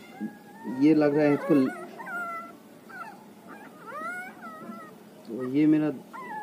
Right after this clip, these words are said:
भाई है, ये परेशान था, कल से बोला था कि इसका कोई इलाज बताओ, इलाज बताओ, तो मैं सोच रहा था कि लगे हाथ इलाज भी कर दे रहा हूँ और एक video भी बना दे रहा हूँ। दोस्तों मैं कोई satisfied doctor नहीं हूँ,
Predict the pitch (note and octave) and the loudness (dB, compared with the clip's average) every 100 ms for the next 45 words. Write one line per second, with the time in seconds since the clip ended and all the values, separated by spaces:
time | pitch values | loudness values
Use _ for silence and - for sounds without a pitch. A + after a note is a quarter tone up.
0 | - C#3+ C#3 B2+ C#3+ D3 C#3 C#3 C#3 C3 | -2 2 2 4 6 8 8 6 6 4
1 | C3 C#3+ D3 D3 C#3+ C#3 - - - - | 4 4 4 6 4 2 -6 -12 -8 4
2 | D3 D3 F#3+ E3 D#3 D3+ C#3+ C#3 C#3 C#3+ | 6 6 6 8 8 8 6 4 2 2
3 | C#3 C#3+ C#3 - - - - C3 C3 C3 | 6 8 8 6 -4 -10 -2 4 8 8
4 | B2+ A#2+ C3 B2+ B2 A#2+ A#2+ A#2+ A#2+ A#2 | 6 4 6 8 6 6 4 2 0 2
5 | A#2+ B2+ B2+ C#3+ C3+ C3 C3+ B2+ C3+ B2 | 4 4 4 2 4 4 4 4 4 4
6 | B2 B2 C3 D3 C3+ - C3 B2+ C3+ - | 4 4 6 6 2 0 4 4 4 0
7 | C#3+ - C3 C3 B2+ D3+ C3+ - - - | 0 2 4 6 6 4 -2 -10 -14 -2
8 | C3+ C3 B2 B2 B2 C3+ C#3 C3 B2 B2 | 4 4 4 4 6 8 8 8 6 4
9 | B2 C3+ - - - - - - D3+ G3 | 2 0 -4 -14 -20 -18 -6 0 6 10
10 | F#3+ G3 G3 F#3+ F3 - D#3 E3 D3+ D3 | 10 10 8 6 4 4 6 8 6 6
11 | E3+ D#3+ D#3 D#3 F3 | 6 8 8 8 6